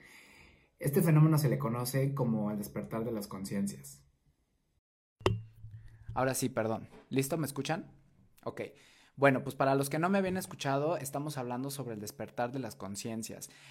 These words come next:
Entonces, en este primer episodio de este tema, porque la verdad es que no creo que vaya a ser un tema que va, que sea como muy,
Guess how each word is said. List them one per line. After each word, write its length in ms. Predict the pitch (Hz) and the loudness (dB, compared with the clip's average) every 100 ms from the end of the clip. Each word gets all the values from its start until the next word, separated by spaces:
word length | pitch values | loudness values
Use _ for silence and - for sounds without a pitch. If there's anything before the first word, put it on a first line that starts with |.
| - | -10
Entonces, 500 | 120 135 139 147 - | -4 -2 -2 -4 -4
en 140 | 143 | -4
este 200 | 170 180 | -4 -2
primer 300 | 208 151 139 | -2 0 0
episodio 760 | 143 143 - 127 127 135 156 - | -2 -4 -8 -4 -2 0 -2 -4
de 480 | 135 113 113 107 127 | -4 -4 -2 -4 -8
este 680 | 123 - 139 127 113 101 139 _ _ _ _ - - _ - - - 135 - - | -10 -8 -6 -6 -6 -10 -16 _ _ _ _ -20 -20 _ -14 -14 -14 -20 -20 -6
tema, 420 | 135 127 131 196 | -2 0 0 -2
porque 240 | 156 135 131 | -2 -2 0
la 100 | 127 | 2
verdad 180 | 135 170 | 4 2
es 100 | 190 | 2
que 100 | 139 | 0
no 200 | 143 139 | -2 -2
creo 280 | 143 160 170 | -2 -2 -2
que 120 | 131 | -2
vaya 220 | 123 131 | 0 -2
a 20 | |
ser 200 | 131 123 | -4 -8
un 160 | 123 123 | -8 -8
tema 440 | 123 113 127 127 | -6 -6 -6 -8
que 100 | - | -10
va, 200 | 101 98 | -8 -10
que 220 | - - | -10 -14
sea 320 | 101 117 110 113 | -10 -4 -4 -4
como 220 | 127 107 | -8 -8
muy, 480 | 110 110 113 110 | -8 -8 -8 -10